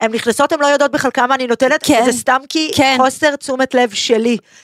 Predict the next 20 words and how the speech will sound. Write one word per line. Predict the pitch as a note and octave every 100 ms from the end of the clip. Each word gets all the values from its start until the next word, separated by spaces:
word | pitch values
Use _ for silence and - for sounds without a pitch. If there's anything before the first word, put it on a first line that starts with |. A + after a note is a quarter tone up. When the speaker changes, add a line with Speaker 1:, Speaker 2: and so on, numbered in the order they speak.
| _ -
Speaker 1:
אני | G#3+ A3
לא | B3+
תמיד | C4 C4 C4 B3+
מציינת, | - G3+ A3 B3+
וכל | A3+ C4
Speaker 2:
אז | A#3+
Speaker 1:
הזמן | A3+ A#3
יש | A3 A3+
לי | A3+
עוקבים | - F#3 G#3 A#3
Speaker 2:
אז | C4+
את, |
Speaker 1:
חדשים. | C#4 C4 D4
Speaker 2:
אבל, | C#4
אז | B3+ A#3+
את | C4
מבינה | B3 A3 A3+ C4
מה | E4+
קורה | D#4 D4 C#4 D4
כאן? | D4 C#4+